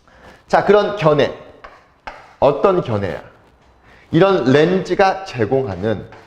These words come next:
이런 렌즈가 제공하는 이런 시각은 종종 뭐와 관련된 것이냐 하면 여기서 of는 about 정도 해석하면 될 거예요. 뭐와 관련된 것이냐면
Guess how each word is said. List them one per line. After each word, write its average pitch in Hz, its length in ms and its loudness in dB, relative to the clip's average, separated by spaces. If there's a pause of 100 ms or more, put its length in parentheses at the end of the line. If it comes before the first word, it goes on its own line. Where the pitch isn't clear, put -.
(120)
이런 139 240 -2
렌즈가 156 540 -2
제공하는 123 520 -6
이런 120 220 -4
시각은 131 720 0 (1500)
종종 135 1040 -2 (500)
뭐와 143 640 4
관련된 117 720 -2
것이냐 101 440 -10
하면 110 320 -6
여기서 127 200 -4
of는 131 520 -2
about 156 420 -2
정도 131 220 -8
해석하면 123 300 -8
될 101 160 -4
거예요. 135 680 2
뭐와 147 380 4
관련된 117 420 -2
것이냐면 104 480 -4